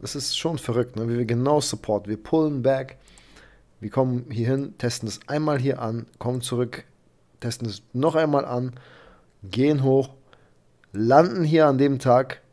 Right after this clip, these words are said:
Wir sind zwar mit dem Candlestick rüber, aber mit dem Candle Body sind wir genau auf der einhunderter geblieben. Am nächsten Tag pumpen wir hoch, kleines bisschen runter, pumpen direkt hoch und pang.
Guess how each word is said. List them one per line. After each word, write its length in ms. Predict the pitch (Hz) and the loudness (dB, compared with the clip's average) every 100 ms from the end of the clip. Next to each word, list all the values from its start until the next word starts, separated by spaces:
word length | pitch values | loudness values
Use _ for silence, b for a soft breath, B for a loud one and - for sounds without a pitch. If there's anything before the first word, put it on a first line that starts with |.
| _ _ - | _ _ -4
Wir 60 | |
sind 100 | 139 143 | 0 2
zwar 100 | 135 | 2
mit 140 | 127 | 0
dem 100 | 120 | 0
Candlestick 480 | 151 156 135 - 120 | 2 4 2 -4 2
rüber, 160 | 165 | 6
aber 160 | 170 135 | 6 4
mit 80 | 123 | 0
dem 80 | 117 | 2
Candle 320 | 143 135 117 | 2 4 4
Body 240 | 123 139 | 4 4
sind 180 | 120 127 | 2 -2
wir 80 | 117 | -2
genau 360 | 107 117 135 | -2 0 0
auf 320 | - 127 120 - | 0 -4 -4 -4
der 160 | 127 | -6
einhunderter 460 | 113 127 143 139 139 | -4 -4 -4 -4 -2
geblieben. 440 | 135 139 143 151 - B B _ | -2 0 -2 -4 -12 B B _
Am 120 | 127 | 0
nächsten 300 | 135 135 127 | 2 0 -4
Tag 260 | 135 127 127 | 0 0 0
pumpen 340 | 135 - 120 | -4 -2 -2
wir 100 | 110 | 0
hoch, 300 | 110 120 - | 0 0 -4
kleines 260 | - 131 123 | 0 0 0
bisschen 240 | - 123 | -2 -2
runter, 320 | 117 135 135 123 | 0 2 2 2
pumpen 300 | 131 123 113 | 0 -4 0
direkt 340 | 110 107 - | -2 -2 -2
hoch 220 | 113 - | -4 -2
und 160 | 104 - | -10 -6
pang. 260 | 110 90 | -4 -4